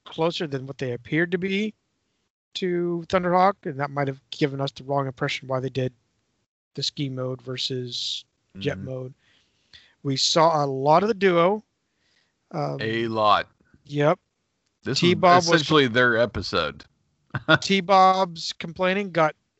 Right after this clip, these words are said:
Speaker 1: old, and that was before the first half ended. We do so see, do see some kind of spy lurking about, which was kind of suspenseful. We didn't know what he was doing.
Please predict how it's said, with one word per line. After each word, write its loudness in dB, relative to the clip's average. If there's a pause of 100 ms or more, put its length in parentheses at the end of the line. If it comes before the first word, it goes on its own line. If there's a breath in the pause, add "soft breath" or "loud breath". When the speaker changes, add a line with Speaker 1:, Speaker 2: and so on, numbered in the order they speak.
(120)
Speaker 1:
old, -2
and -10
that -4
was -4
before -6
the -6
first -2
half 2
ended. -2 (920)
We -2
do 2
so 0
see, 0
do -4
see 2
some 0
kind 0
of -4
spy 2
lurking -4
about, -2
which -12
was -14 (640)
kind 0
of 0
suspenseful. -4
We -4
didn't -8
know -10
what -8
he -8
was -18 (200)
doing. -2